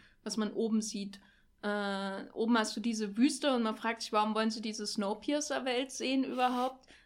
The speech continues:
Äh, und unten hast du diese turbulente Welt mit lauter bizarren Charakteren, die, äh, irgendwelche, mit irgendwelchen Kugeln, äh, ähm, handeln, die man,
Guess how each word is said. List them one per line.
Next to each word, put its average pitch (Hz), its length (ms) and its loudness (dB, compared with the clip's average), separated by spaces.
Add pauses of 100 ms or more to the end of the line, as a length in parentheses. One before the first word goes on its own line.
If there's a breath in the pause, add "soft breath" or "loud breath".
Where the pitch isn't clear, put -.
Äh, 226 200 0
und 220 240 2
unten 247 260 4
hast 226 200 2
du 262 40 -2
diese 226 300 -4
turbulente 247 680 2
Welt 220 260 2
mit 220 100 -2
lauter 226 280 6
bizarren 240 520 0
Charakteren, 233 960 -2 (400 loud breath)
die, 240 180 4
äh, 214 600 2
irgendwelche, 226 680 0 (380 loud breath)
mit 226 160 -2
irgendwelchen 226 520 0
Kugeln, 302 680 6
äh, 240 140 2 (280)
ähm, 226 400 -4 (140)
handeln, 269 460 6
die 240 140 -2
man, 226 400 -2